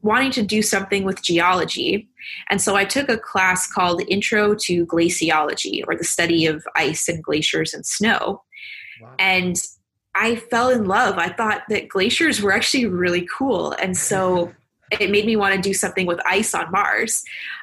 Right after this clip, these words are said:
Speaker 1: Um, and then in my master's degree, technically my master's degree is in earth and environmental sciences,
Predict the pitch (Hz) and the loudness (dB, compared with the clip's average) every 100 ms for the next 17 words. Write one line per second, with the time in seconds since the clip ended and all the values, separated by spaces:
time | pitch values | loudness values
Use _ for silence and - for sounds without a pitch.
0 | - 175 160 165 - _ _ _ _ _ | -2 -2 -2 -8 -12 _ _ _ _ _
1 | _ _ - 196 190 190 185 185 - 190 | _ _ -8 -4 2 2 2 0 0 -2
2 | 185 175 170 180 214 - 220 185 180 175 | 2 2 2 2 0 0 0 0 2 4
3 | 170 170 - _ _ - 226 240 226 202 | 4 2 -2 _ _ -4 -2 0 2 2
4 | 185 180 208 196 180 180 170 170 175 175 | 2 2 0 -2 -2 -2 2 2 2 -2
5 | - 180 180 180 175 170 165 160 156 185 | -2 -4 -4 -4 -4 0 0 2 0 -4
6 | - 220 240 240 277 285 - | -4 -2 -2 -2 -4 -6 -8